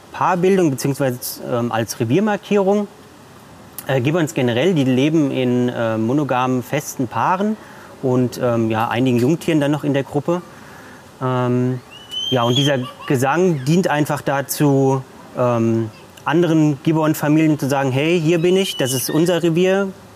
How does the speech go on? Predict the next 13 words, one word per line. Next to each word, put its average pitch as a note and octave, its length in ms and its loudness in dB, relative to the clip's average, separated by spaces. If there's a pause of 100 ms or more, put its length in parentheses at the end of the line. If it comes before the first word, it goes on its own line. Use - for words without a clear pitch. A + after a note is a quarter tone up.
(240)
geh B2 120 0
weg F3 300 -4 (200)
<laughs> C#3+ 280 -2
oder B2 200 0
bleib D#3+ 380 -4
weg.“ F#3 160 0 (640)
Ähm, C#3 440 0 (140)
und C#3 260 0
zum C3+ 140 0
anderen, C3 340 2
wie B2+ 120 2
gesagt, A#2+ 600 -2
ähm, A2+ 520 -2